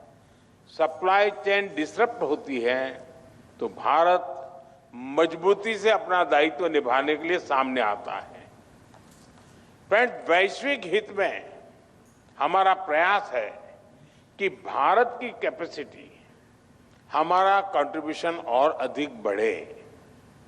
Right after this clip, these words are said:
इसके लिए आज सरकार फूड और न्यूट्रिशन से जुड़े हर स्टेकहोल्डर को, पूरे इकोसिस्टम को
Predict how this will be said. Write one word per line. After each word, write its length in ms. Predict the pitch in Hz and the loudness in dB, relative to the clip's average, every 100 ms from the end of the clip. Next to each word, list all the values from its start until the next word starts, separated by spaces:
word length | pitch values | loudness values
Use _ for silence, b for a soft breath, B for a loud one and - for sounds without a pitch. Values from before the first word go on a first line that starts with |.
| - - - - B B B - | -20 -20 -20 -20 B B B -4
इसके 280 | 135 - 165 | -4 0 0
लिए 460 | 156 165 190 - - - - - - - - - | 2 0 0 -4 -18 -20 -20 -20 -20 -20 -20 -4
आज 180 | 123 135 | -2 -2
सरकार 880 | - 143 135 156 156 170 165 - - - - - _ _ _ _ _ _ - | -2 -2 -2 2 2 2 -2 -8 -18 -20 -20 -20 _ _ _ _ _ _ -16
फूड 360 | 190 226 254 247 | 2 4 6 6
और 160 | 220 220 170 | 4 4 0
न्यूट्रिशन 540 | 170 170 220 185 226 220 | -6 -4 -4 0 -2 2
से 100 | 202 | 0
जुड़े 340 | 156 170 156 110 - - - - - - - - - | 2 2 2 0 -6 -16 -20 -20 -20 -20 -20 -20 -4
हर 240 | 196 247 | 2 2
स्टेकहोल्डर 760 | 240 - 233 254 254 226 185 139 | 2 -4 4 4 4 0 2 -2
को, 240 | - - - - - - _ _ _ _ _ _ | -2 -14 -16 -20 -20 -20 _ _ _ _ _ _
पूरे 380 | 202 247 254 262 254 175 | 0 2 6 6 4 0
इकोसिस्टम 800 | 170 202 185 202 190 - 214 208 | -4 0 0 -2 -4 -4 -6 -2
को 160 | 220 | 2